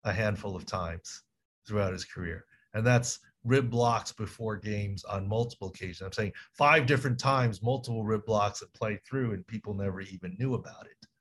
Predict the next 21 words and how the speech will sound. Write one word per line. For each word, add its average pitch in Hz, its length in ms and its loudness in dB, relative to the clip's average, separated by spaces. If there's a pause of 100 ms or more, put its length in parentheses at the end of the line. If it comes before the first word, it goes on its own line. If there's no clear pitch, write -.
(160)
per 90 200 -6
se. - 360 -8 (540)
Uh, 101 240 0
or 117 240 6
it 107 60 0
was 101 140 0
listed 120 320 2
at 104 180 -2
ribs 104 280 -2
that 95 120 -2
he 98 80 -4
was 92 120 -8 (180)
not 110 260 0
practicing 98 540 -4
but 90 140 -14
playing 92 280 -6
through. 92 240 -14 (340)
So 123 140 4
that's 156 260 4
fairly 143 420 0
common. 120 480 0